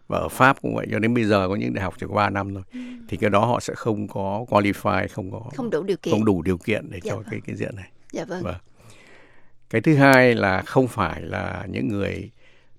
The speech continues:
Speaker 1: thuộc cái diện chuyên viên,
Speaker 2: Vâng.
Speaker 1: nhưng mà là những người mà có kinh nghiệm hai năm với một cái kỹ năng nào đó.
Speaker 2: À.
Speaker 1: Thì tiếng Mỹ nó gọi là skill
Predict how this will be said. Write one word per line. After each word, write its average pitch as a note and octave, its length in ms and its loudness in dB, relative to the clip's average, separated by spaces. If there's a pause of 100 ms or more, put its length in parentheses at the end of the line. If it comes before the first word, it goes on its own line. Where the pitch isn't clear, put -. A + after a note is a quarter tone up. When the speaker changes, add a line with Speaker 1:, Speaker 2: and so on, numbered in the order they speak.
Speaker 1:
thuộc F#2 160 -2
cái A#2+ 120 -4
diện G#2 160 -4
chuyên A2+ 260 4
viên, G#2+ 260 6 (260)
Speaker 2:
Vâng. G#3 140 -12 (320)
Speaker 1:
nhưng G#2+ 240 2
mà F#2+ 140 2
là F#2 440 -6
những F#2+ 180 -4
người F#2+ 400 -2 (120)
mà - 80 -10
có - 200 -6
kinh G#2+ 140 -2
nghiệm G#2+ 200 -4
hai G#2+ 220 2
năm G2+ 220 0 (640)
với G#2+ 180 0
một A#2 200 -2
cái A2 300 -4
kỹ - 160 0
năng B2 260 4
nào E2 120 -2
đó. E2+ 240 -8 (180)
Speaker 2:
À. B3 340 -14 (460)
Speaker 1:
Thì - 140 -18
tiếng G#2+ 160 0
Mỹ A2 140 2
nó C3 100 -6
gọi A2 180 -4
là G#2 80 -10
skill - 420 2